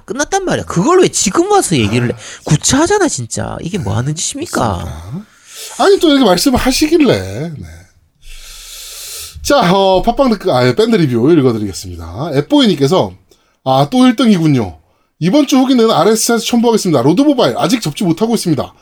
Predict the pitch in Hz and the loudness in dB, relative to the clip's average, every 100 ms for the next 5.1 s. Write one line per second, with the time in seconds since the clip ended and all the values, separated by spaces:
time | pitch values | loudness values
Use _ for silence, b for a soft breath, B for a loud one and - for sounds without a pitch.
0 | b - 302 359 285 170 160 247 156 92 | b -2 0 2 0 0 0 2 0 -2
1 | b b b b 269 277 233 156 185 208 | b b b b -2 -2 -2 0 2 4
2 | 214 185 - 226 202 208 143 135 135 113 | 4 2 0 0 0 0 -2 -2 -2 -4
3 | 104 98 120 127 135 127 123 117 107 104 | -6 -6 -4 -2 0 0 -2 -4 -4 -8
4 | 90 90 85 85 90 147 233 254 - 135 | -8 -12 -14 -14 -12 -10 -10 -14 -10 -6